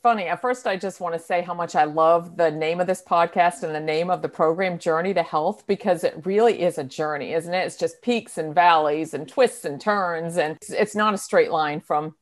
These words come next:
point A to point B. So it really does describe our lives, and especially with trying to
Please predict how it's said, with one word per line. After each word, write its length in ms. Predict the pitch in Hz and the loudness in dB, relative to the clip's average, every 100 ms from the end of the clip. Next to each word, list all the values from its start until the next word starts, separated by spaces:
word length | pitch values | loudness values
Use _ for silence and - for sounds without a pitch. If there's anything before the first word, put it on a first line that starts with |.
| _ | _
point 220 | 196 170 | -2 0
A 100 | 165 | 2
to 60 | 151 | 0
point 340 | 151 156 156 | 0 -4 -4
B. 280 | 175 151 120 | -4 -4 -6
So 440 | 156 - 156 160 160 | -6 0 2 2 0
it 60 | |
really 300 | 165 208 196 | 0 2 4
does 460 | 170 165 156 143 - - | 4 4 2 -2 -14 -14
describe 640 | - 165 - 160 135 131 151 _ | -8 -8 -2 0 2 0 -4 _
our 280 | 165 160 156 - | 2 2 0 -4
lives, 600 | 180 190 190 107 170 - - | 2 4 4 2 -4 -8 -6
and 420 | 165 156 156 160 | -2 -2 -2 -4
especially 480 | 165 - 175 170 170 | -8 -4 -6 -2 -2
with 220 | 160 165 - | 0 -2 -2
trying 280 | 196 170 170 | 0 0 -2
to 480 | - 180 165 156 | -2 -2 0 -2